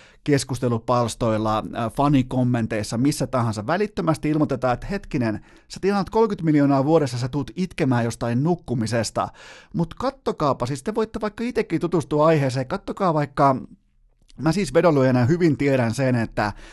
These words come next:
back-to-backien totaalilinjat on ihan siis erilaisia kuin, että ne pe-, joukkueet ois fressejä. Kaikki vähänkin asiaan perehtyneet tykittää undereita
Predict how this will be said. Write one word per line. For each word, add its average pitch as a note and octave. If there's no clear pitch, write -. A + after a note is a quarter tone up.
back-to-backien C3
totaalilinjat B2
on A2
ihan D3+
siis C3
erilaisia A2+
kuin, A2
että B2
ne A#2
pe-, C3+
joukkueet B2+
ois G#2+
fressejä. G#2
Kaikki F#3
vähänkin D#3
asiaan C3
perehtyneet B2
tykittää B2+
undereita A#2